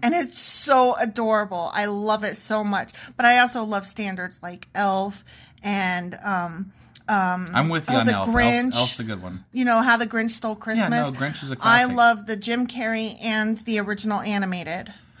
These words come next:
Speaker 1: I'm,
Speaker 2: S-
Speaker 1: I'm not such a big fan of the newer one that's just called The Grinch.
Speaker 2: Got it.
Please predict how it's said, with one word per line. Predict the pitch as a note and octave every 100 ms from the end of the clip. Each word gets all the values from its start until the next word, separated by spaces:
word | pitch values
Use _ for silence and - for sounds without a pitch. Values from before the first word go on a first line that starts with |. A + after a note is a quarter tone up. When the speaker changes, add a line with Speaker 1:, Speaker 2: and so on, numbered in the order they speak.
| - - -
Speaker 1:
I'm, | A#3+
Speaker 2:
S- | A#3+ -
Speaker 1:
I'm | A#3+ A#3+
not | B3+ B3+
such | C#4 B3+
a | B3
big | A#3+ A3+
fan | - A#3+ A3 A3 A3
of | - G3
the | G#3
newer | G3+ G#3 G#3 G#3+
one | G#3+ A3
that's | G3 -
just | A3 G3+
called | - G#3 G3+ G3 -
The | G#3
Grinch. | G3 F#3+ F#3+ G#3+ - - -
Speaker 2:
Got | G2+ G2
it. | F2+